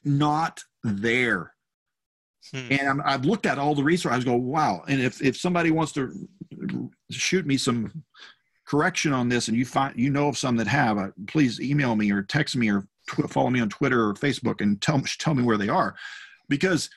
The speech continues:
Speaker 1: we have basically said, "All we need are the bones."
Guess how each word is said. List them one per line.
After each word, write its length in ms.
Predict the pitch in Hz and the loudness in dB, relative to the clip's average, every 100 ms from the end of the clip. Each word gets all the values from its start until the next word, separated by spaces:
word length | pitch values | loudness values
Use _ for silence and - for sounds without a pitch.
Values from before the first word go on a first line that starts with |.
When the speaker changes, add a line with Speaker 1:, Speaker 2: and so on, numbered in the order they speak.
| - _ _ | -20 _ _
Speaker 1:
we 180 | 151 208 | -2 0
have 240 | 240 160 147 | 0 -2 0
basically 540 | 208 220 220 196 156 | 0 0 -2 2 0
said, 540 | - 226 196 147 131 - _ _ _ _ _ _ _ _ - | 2 0 2 0 -6 -16 _ _ _ _ _ _ _ _ -4
"All 160 | 160 | 0
we 120 | 190 185 | 2 2
need 180 | 185 | 2
are 80 | 175 | 0
the 80 | 127 | 0
bones." 580 | 123 131 104 85 - | 0 0 0 -4 -6